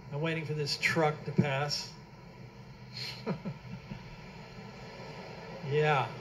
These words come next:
So we were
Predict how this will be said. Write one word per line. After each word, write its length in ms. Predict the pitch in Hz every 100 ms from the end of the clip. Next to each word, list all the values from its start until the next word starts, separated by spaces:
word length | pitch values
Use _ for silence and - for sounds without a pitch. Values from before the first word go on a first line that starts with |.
| - - - - - - - - - - - - - - - - - - - - - - - - - - - - - - - - - - - - - - -
So 340 | - 226 220 226
we 120 | 285
were 140 | 233